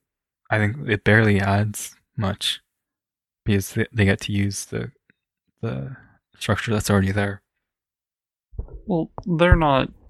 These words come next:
Speaker 2: they're, they just choose which charity to donate to. They don't do anything beyond that.
Speaker 1: Oh, wait, they do, though. That's a huge part of corporate charity.
Speaker 2: Uh,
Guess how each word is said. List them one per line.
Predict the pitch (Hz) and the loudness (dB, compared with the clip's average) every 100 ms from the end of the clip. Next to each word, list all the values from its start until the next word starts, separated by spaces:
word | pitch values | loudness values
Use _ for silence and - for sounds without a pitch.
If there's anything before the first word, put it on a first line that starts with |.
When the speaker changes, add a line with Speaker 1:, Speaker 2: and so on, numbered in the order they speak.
| - - _ | -16 -16 _
Speaker 2:
they're, | 127 143 156 | 2 4 4
they | 131 143 | 4 4
just | 165 170 - | 4 -2 -2
choose | - 127 117 117 | -2 -2 -2 -2
which | 110 - | -2 0
charity | - 117 107 101 | 2 2 0 -4
to | 107 | -6
donate | 104 107 - - | -10 -10 -10 -10
to. | - - | -12 -4
They | 127 | -2
don't | 120 113 | -2 0
do | 110 | -2
anything | 107 107 120 | -4 -8 -14
beyond | 117 107 107 | -10 -10 -10
that. | - - _ _ _ _ _ _ _ - | -16 -18 _ _ _ _ _ _ _ 4
Speaker 1:
Oh, | 127 | 4
wait, | 123 107 - | 6 2 -2
they | 135 120 110 | -4 0 2
do, | 117 | 2
though. | 110 98 98 _ _ - _ _ _ _ _ _ _ _ _ _ _ _ _ _ _ _ 120 | 0 -2 -6 _ _ -20 _ _ _ _ _ _ _ _ _ _ _ _ _ _ _ _ -8
That's | 113 - | -6 -4
a | |
huge | 117 117 - | -2 -2 -2
part | 107 98 | -2 -2
of | 95 - _ _ | -4 -14 _ _
corporate | 101 - 107 | -8 -8 -8
charity. | - 104 104 104 _ _ _ _ _ _ _ _ _ _ _ _ _ _ _ _ _ _ _ _ _ _ 123 | -6 -4 -4 -8 _ _ _ _ _ _ _ _ _ _ _ _ _ _ _ _ _ _ _ _ _ _ 0
Speaker 2:
Uh, | 113 110 107 104 104 107 107 | 0 0 -2 -4 -4 -6 -8